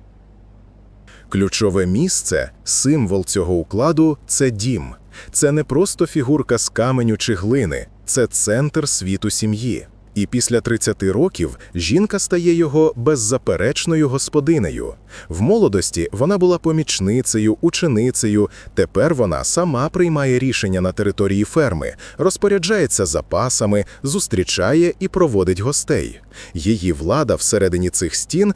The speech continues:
стає майже абсолютною. Дім — це її фортеця і її королівство. І саме тут, в тиші її дому або на стежці, що веде до нього, виявилася її здобута свобода.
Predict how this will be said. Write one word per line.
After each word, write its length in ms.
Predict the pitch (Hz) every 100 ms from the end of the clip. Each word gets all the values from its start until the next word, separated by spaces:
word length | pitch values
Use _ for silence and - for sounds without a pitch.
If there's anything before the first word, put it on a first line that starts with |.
| -
стає 420 | - - 170 175
майже 560 | 135 98 139 185 160 180
абсолютною. 880 | 165 - 170 180 180 95 78 64 55 - - -
Дім — 460 | 85 82 117 175 98 - -
це 220 | - 135
її 420 | 98 147 95 175
фортеця 800 | - 175 - 185 165 - - - - -
і 160 | 160 131
її 440 | 104 113 78 127
королівство. 880 | 165 160 147 131 165 - - - - - - - -
І 100 | 113
саме 380 | 110 - 90 78
тут, 400 | - 127 147 - -
в 120 | -
тиші 440 | - 113 180 - 113
її 280 | 95 80 73
дому 480 | 98 165 131 64 - -
або 280 | 104 104 104
на 120 | 101
стежці, 600 | - 180 165 - - 90
що 200 | - 95
веде 220 | 87 87
до 120 | 82
нього, 400 | 95 180 156 165 - -
виявилася 920 | 90 80 160 196 175 170 165 - 160 -
її 500 | 101 147 110 85 120
здобута 520 | 104 131 104 110 104
свобода. 680 | - 95 104 151 120 62